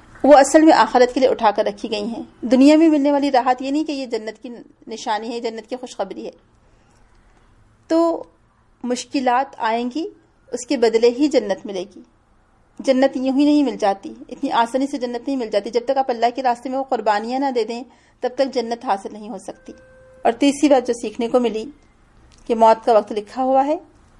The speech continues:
کہ انسان کو جہاد سے راہ فرار نہیں اختیار کرنی چاہیے، کیونکہ اس کی موت کا وقت لکھا ہوا ہے۔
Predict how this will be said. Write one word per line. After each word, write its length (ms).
کہ 360
انسان 440
کو 100
جہاد 400
سے 100
راہ 140
فرار 260
نہیں 180
اختیار 420
کرنی 180
چاہیے، 320
کیونکہ 260
اس 180
کی 100
موت 300
کا 60
وقت 220
لکھا 320
ہوا 280
ہے۔ 80